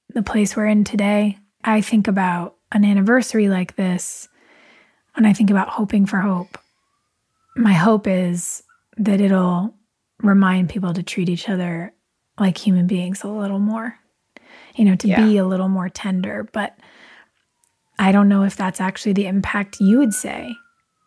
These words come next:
Speaker 1: nine eleven's had on where we are today. Um, or perhaps, you know, what you think about the direction we're on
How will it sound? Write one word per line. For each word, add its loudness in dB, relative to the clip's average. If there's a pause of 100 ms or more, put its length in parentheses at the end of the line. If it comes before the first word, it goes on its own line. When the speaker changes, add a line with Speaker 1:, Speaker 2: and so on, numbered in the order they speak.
(120)
Speaker 1:
nine 2
eleven's -2
had -4 (120)
on 2
where 0
we -2
are -4
today. -6 (840)
Um, 2 (520)
or 4
perhaps, -4 (200)
you 4
know, 2 (400)
what 0
you 2
think 0
about -2
the -2
direction -2
we're -2
on -6